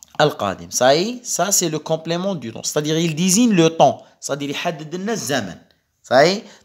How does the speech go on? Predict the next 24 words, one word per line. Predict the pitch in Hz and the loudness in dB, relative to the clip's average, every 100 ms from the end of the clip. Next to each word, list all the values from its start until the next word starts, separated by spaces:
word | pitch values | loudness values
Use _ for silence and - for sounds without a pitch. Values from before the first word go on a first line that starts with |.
| - | -2
Très | 156 | 0
bien. | 135 - - - - - | 0 -4 -20 -20 -20 0
Alors, | - 135 - | 2 2 2
exercice, | 190 156 156 - - _ | -4 -4 -6 -8 -16 _
exercice, | 165 143 151 - - 117 | -8 -6 -6 -4 -6 -6
pardon. | - 92 90 90 - - - _ | -4 -6 -6 -12 -14 -16 -16 _
Complète | - 185 190 185 202 202 | 0 2 2 2 2 2
les | 135 131 | 0 0
phrases | - 143 160 196 196 - | 0 4 6 6 2 -2
par | 139 143 160 185 180 - | 0 4 4 2 -4 -12
les | 120 120 120 | -8 -8 -6
compléments | - 170 147 135 123 113 | -4 -4 -4 -6 -6 -8
du | 104 101 | -8 -6
temps | 160 185 | -2 2
suivants. | - 165 123 87 - _ - _ | 0 -2 -6 -8 -16 _ -20 _
Le | - 117 | -4 0
soir, | 139 - 139 143 143 151 160 - _ _ _ _ _ _ - | 0 2 6 6 8 6 2 -4 _ _ _ _ _ _ 0
à | 143 | 2
midi, | 160 160 147 147 160 170 _ _ _ _ _ _ _ _ _ _ _ | 2 -2 -6 -10 -12 -14 _ _ _ _ _ _ _ _ _ _ _
le | 110 113 143 165 | -10 -2 2 2
matin. | 156 156 - 117 92 90 _ _ _ _ _ _ _ _ _ _ _ - | 4 2 2 -4 -6 -10 _ _ _ _ _ _ _ _ _ _ _ -10
C'est | |
bon ? | 101 123 160 196 - - - _ - | 2 6 6 4 -4 -20 -20 _ 0
Aïe. | 151 | 0